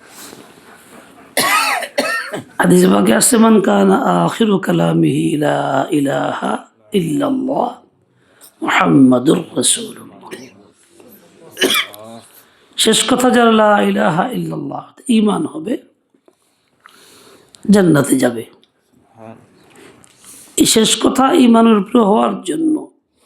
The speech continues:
লা ইলাহা ইল্লাল্লাহ জারি থাকার জন্য বড় ওসিলা হবে ইমানের নিয়ামতের শুকর আদায় করা। এটা হবে বড় ওসিলা।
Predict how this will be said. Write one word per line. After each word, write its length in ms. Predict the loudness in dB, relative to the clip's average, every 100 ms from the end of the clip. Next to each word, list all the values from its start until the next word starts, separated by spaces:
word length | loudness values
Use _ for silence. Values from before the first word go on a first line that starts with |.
| _ _ _ -20 _ 0
লা 260 | 0 2
ইলাহা 400 | 0 0 0 0
ইল্লাল্লাহ 500 | -2 -4 -4 -4 -4
জারি 220 | -2 -4 -4
থাকার 380 | -8 -8 -6 -6
জন্য 500 | -6 -2 0 0 -4 _ _ _ _ _ _ _ _ _ -2
বড় 200 | 0 2
ওসিলা 540 | 0 0 0 -2 -2
হবে 300 | -2 0 2 0 -4 _ _ _ _ _ _ _ _ _ _ -2
ইমানের 500 | 2 4 4 4 4 2
নিয়ামতের 560 | 2 2 0 0 -4 -4
শুকর 320 | -6 -8 -6
আদায় 220 | -4 -2
করা। 260 | -2 -4 -6 -12 _ _ _ _ _ _ _ _ _ -20 _ _ _ _ -20 -20 _ -4
এটা 200 | -2 0 0
হবে 140 | 0
বড় 240 | 2 2 2
ওসিলা। 500 | 0 -2 -4 -8